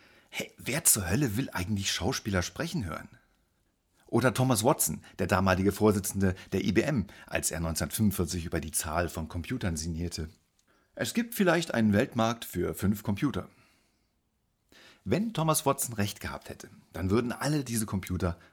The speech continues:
heute bei mir zu Hause stehen. So weit, so lustig. Aber bis das Gegenteil bewiesen war, haben die Leute daran geglaubt. Und damit wurde es zu einer sogenannten Wahrheit. Nimm doch nur noch mal das iPhone.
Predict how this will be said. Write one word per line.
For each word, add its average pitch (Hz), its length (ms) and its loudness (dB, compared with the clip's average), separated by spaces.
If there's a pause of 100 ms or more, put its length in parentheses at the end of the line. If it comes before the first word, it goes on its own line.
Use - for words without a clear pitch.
heute 87 480 0
bei 76 80 -6
mir 80 180 -2
zu 73 160 -6
Hause 73 160 -10
stehen. 78 300 -10 (1160)
So 170 140 4
weit, 170 200 4
so 113 140 2
lustig. - 460 -2 (800)
Aber 143 320 4 (340)
bis 123 140 2
das 98 180 2
Gegenteil 156 440 0
bewiesen 104 440 0
war, 78 260 -12
haben 82 220 -4
die 120 100 0
Leute 90 500 -2
daran - 300 -6
geglaubt. 98 540 -2 (280)
Und - 160 -6
damit 107 320 -2
wurde 90 240 0
es - 180 -4
zu - 120 -8
einer 87 240 -4
sogenannten 80 720 -6
Wahrheit. - 520 -12 (840)
Nimm 180 180 6
doch 190 160 2
nur 127 160 4
noch 120 160 2
mal 85 180 2
das - 180 -2
iPhone. - 360 -10